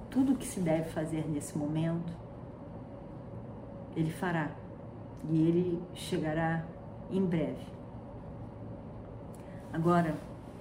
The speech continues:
eu tenho que voltar para onde eu estava. Balarama está me esperando e eu tenho que ir embora com ele." Eu não,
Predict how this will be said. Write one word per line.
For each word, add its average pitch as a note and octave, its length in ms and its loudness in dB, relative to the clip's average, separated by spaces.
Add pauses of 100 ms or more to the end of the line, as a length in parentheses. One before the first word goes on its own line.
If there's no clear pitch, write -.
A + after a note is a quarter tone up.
(200)
eu D#3+ 100 -2
tenho F3+ 200 2
que F3 80 0
voltar E3 540 0
para C#3+ 100 -4
onde C#3 220 -2
eu B2 60 -4
estava. D#3 500 0 (840)
Balarama E3+ 680 6
está E3+ 220 0
me D#3 80 2
esperando D#3 640 0 (880)
e E3 80 6
eu E3 140 8
tenho E3+ 380 2
que - 180 -4
ir D#3+ 220 4
embora D3 500 2 (480)
com D#3 160 2
ele." C3+ 300 0 (3500)
Eu F#3 300 10
não, G3 540 4